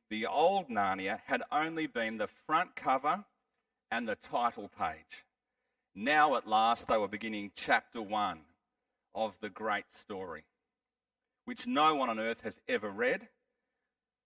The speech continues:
which goes on forever, and, and when, in which every chapter is better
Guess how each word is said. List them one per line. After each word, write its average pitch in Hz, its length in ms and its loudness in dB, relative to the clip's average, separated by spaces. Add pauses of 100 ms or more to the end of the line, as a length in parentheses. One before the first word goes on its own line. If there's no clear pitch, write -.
which - 180 -10
goes 254 320 2
on 220 320 -2 (440)
forever, 226 520 2 (1200)
and, 254 300 -4 (420)
and 110 320 0
when, 110 220 -8
in 165 180 -4
which 110 320 -8 (160)
every 147 340 0
chapter - 500 -4
is 214 220 -12 (160)
better 247 380 -4